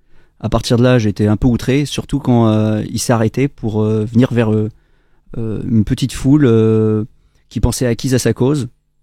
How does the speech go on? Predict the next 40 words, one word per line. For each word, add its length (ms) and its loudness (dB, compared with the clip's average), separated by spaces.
notamment 360 2
vers 180 0
moi. 340 0
Il 60 -12
était 100 -4
persuadé 440 0
que 60 -4
j'étais, 300 -2
euh, 560 -4
un 60 -6
potentiel 380 0
électeur 340 0
parce 100 -2
qu'il 100 0
avait 60 2
fait 100 -4
une 100 2
campagne 300 0
pour 140 -2
les 80 2
jeunes 320 2
avec 160 -4
McFly 280 -4
Carito, 420 -4
tout 100 -14
ça. 200 -2
Alors 180 0
il 20 -2
s'est 240 -4
élancé 320 2
vers 160 4
moi 140 2
pour 100 -6
me 40 -8
serrer 180 -2
la 120 2
main 240 0
comme 140 -2
si, 240 0
euh, 140 2